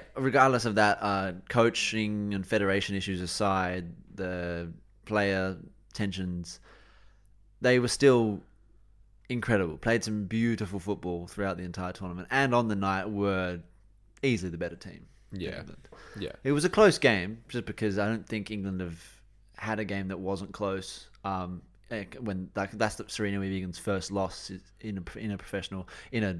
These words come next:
Speaker 1: like, not a friendly game.
Speaker 2: Yeah.
Speaker 1: Uh, since she took over.
Speaker 2: Yeah.
Speaker 1: So yeah,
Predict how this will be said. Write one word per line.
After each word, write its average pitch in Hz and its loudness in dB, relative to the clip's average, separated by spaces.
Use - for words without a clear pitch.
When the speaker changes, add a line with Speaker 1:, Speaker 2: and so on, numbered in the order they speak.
Speaker 1:
like, 90 -6
not 101 -4
a 87 -8
friendly 92 -6
game. 87 -12
Speaker 2:
Yeah. 80 -4
Speaker 1:
Uh, 98 0
since 98 -8
she - -18
took 101 -10
over. 98 -4
Speaker 2:
Yeah. 85 -10
Speaker 1:
So 101 2
yeah, 117 0